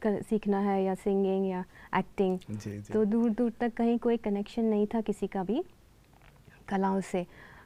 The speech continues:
Speaker 1: तो, अ, मुझे शौक था डांस का, तो मैं ये, अ, कोशिश करती थी सबको कन्विंस करने की कि ये बहुत प्योर आर्ट फॉर्म है, तो ये
Speaker 2: <laughs>
Speaker 1: मुझे ज़रूर सीखना है। तो एनकरेज किया फिर पेरेंट्स ने।
Speaker 2: जी, जी, जी।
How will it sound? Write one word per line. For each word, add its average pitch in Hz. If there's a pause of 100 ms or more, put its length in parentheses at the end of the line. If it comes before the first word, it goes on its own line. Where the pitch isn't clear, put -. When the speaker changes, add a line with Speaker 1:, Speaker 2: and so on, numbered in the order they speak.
(220)
Speaker 1:
तो, 196 (160)
अ, 180
मुझे 208
शौक 240
था 220
डांस 190
का, 247
तो 247
मैं 214
ये, 190 (400)
अ, 202
कोशिश 226
करती 214
थी 269 (140)
सबको 214
कन्विंस 202
करने 196
की 240
कि 240
ये 202
बहुत 196 (120)
प्योर 202
आर्ट 190
फॉर्म 196
है, 220 (520)
तो 233
ये 226
Speaker 2:
<laughs> -
Speaker 1:
मुझे 214
ज़रूर 208
सीखना 196
है। 247
तो -
एनकरेज 240
किया 180
फिर 190
पेरेंट्स 180 (120)
ने। 196 (120)
Speaker 2:
जी, 113
जी, 101
जी। 104